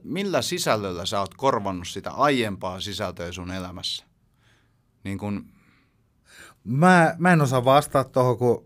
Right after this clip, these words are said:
Speaker 2: mä en oo tehnyt sitä noin, että mä olisin täyttänyt sen jollain. Mulla on,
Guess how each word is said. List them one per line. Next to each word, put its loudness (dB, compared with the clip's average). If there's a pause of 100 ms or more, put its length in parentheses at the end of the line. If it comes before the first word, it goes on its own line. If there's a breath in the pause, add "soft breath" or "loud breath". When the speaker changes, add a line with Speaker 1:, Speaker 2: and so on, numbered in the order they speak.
Speaker 2:
mä 0
en 2
oo 0 (120)
tehnyt 0
sitä -8
noin, -2 (440 loud breath)
että -4
mä 2
olisin -2
täyttänyt 4
sen -8
jollain. 0
Mulla 0
on, -4